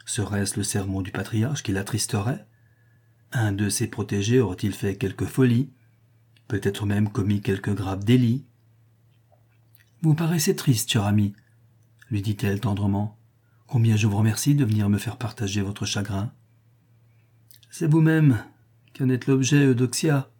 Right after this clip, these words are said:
Répondit l'empereur d'un air hésitant. Moi ? Fit-elle d'un air joyeux. Je suis contente en ce cas. Je suis bien sûre de le dissiper promptement, car quoi que ce soit, je ferai le contraire de ce qui vous attriste.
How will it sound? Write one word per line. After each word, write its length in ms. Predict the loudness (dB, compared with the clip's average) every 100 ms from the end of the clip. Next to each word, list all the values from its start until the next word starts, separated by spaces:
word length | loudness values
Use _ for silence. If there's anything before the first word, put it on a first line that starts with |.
| _ _ _ _ _ _
Répondit 400 | -8 -8 -4 -4
l'empereur 560 | -4 -6 -4 -2 -2 -6
d'un 200 | -6 -4
air 120 | -4
hésitant. 540 | -6 -6 -8 -6 -8 -10 _ _ _ _ _ _ -6
Moi ? 380 | -4 -4 -6 -10 _ _ _ _
Fit-elle 360 | -12 -2 0 2
d'un 120 | 0
air 140 | -2
joyeux. 460 | -4 -2 0 0 -2 _ _
Je 160 | -10 -6
suis 160 | -6 -4
contente 420 | -4 -2 -4 -4
en 80 | -6
ce 100 | -4
cas. 280 | -6 -6 _ _ _ _ _
Je 140 | 0 0
suis 180 | 4
bien 120 | 4 4
sûre 220 | 2 2
de 100 | 2
le 80 | 2
dissiper 440 | 0 -4 -2 -2
promptement, 600 | 0 -2 2 2 2 0 _ _ _ _ _
car 200 | -6 -6
quoi 140 | -4 -2
que 140 | -2
ce 140 | -2
soit, 300 | -2 -2 -6 -8 _ _ _ _ -6
je 160 | -4
ferai 140 | 0 0
le 60 |
contraire 460 | 0 -6 -8 -6 -6
de 80 | -6
ce 100 | -6
qui 80 |
vous 140 | -6 -6
attriste. 560 | -8 -6 -6 -8 -12